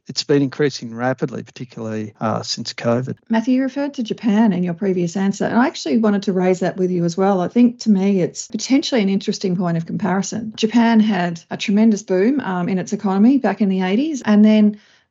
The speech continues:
Speaker 2: through a whole lot of reasons, including a lot of debt, which we just talked about, really has had a couple of lost decades since, and we're only just starting to see some emergence of,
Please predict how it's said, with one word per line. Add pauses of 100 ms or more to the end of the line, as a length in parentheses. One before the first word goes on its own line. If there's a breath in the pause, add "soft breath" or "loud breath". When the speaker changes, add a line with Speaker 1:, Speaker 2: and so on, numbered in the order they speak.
Speaker 2:
through
a
whole
lot
of
reasons,
including
a
lot
of
debt,
which
we
just
talked
about, (300 soft breath)
really
has
had
a
couple
of
lost
decades
since,
and
we're
only
just
starting
to
see
some
emergence
of,